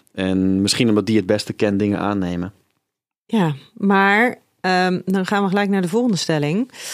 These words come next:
Speaker 2: Want het schuurt natuurlijk wel. Ehm,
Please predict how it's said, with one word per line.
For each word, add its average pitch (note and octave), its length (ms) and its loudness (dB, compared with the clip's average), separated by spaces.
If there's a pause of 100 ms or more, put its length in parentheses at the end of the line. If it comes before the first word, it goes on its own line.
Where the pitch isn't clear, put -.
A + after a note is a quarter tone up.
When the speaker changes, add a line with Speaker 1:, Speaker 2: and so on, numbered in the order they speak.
(140)
Speaker 2:
Want G3+ 140 -2
het G#3 120 -2
schuurt D#4 380 0
natuurlijk F3+ 340 0
wel. F3+ 480 0 (200)
Ehm, G#3 580 0